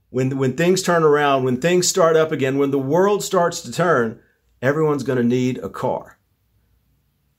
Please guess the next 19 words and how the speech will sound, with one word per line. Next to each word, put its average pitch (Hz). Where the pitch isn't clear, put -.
Question 131
is, 90
what 135
are 139
you 156
doing 123
now, 113
today, 113
to 123
be 147
ready 131
for 120
tomorrow 123
when 113
everyone's 120
going 120
to 113
need 110
a, 82